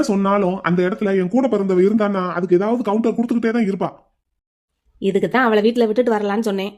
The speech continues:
Speaker 2: கேட்டீங்களா?
Speaker 1: அவ தானடா பூ வைக்கணும், அதனால கூட்டிட்டு வர வேண்டியதா போச்சு. இல்லாட்டி யாராவது ஏழரை மடியில கட்டிட்டு வருவாங்களா?
Speaker 2: ஏன்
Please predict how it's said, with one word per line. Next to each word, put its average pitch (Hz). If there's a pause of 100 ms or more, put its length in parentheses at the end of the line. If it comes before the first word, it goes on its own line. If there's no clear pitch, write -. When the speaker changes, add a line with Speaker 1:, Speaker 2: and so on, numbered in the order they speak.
Speaker 2:
கேட்டீங்களா? 226 (960)
Speaker 1:
அவ 156
தானடா 214
பூ 202
வைக்கணும், 165 (180)
அதனால 180
கூட்டிட்டு 214
வர 175
வேண்டியதா 175
போச்சு. 170 (240)
இல்லாட்டி 214
யாராவது 196
ஏழரை 202
மடியில 185
கட்டிட்டு 175
வருவாங்களா? 175 (840)
Speaker 2:
ஏன் 220